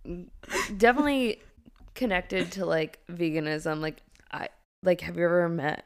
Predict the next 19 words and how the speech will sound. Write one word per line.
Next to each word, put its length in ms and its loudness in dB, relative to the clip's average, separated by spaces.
someone 400 -2
who 400 0
is, 340 0
like, 320 -2
like 160 4
Olive 400 2
PETA, 520 0
like, 180 0
super 520 2
pro 420 4
animal, 420 0
but, 260 0
like, 220 0
don't 240 0
understand 500 -2
the 60 -4
connection 460 -6
between, 380 -4
like, 160 -4